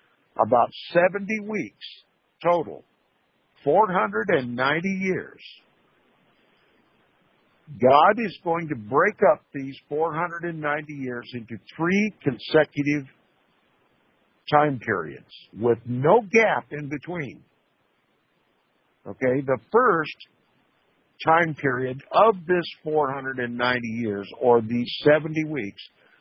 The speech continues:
they were, there will first be seven weeks.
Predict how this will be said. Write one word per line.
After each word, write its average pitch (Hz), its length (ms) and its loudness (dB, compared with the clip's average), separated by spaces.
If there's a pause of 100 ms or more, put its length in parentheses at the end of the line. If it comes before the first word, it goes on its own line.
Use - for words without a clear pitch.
(160)
they 120 140 2
were, 113 240 0 (380)
there 123 180 6
will 113 260 0 (120)
first 226 360 4
be 113 380 -2 (260)
seven 151 380 2
weeks. - 300 -18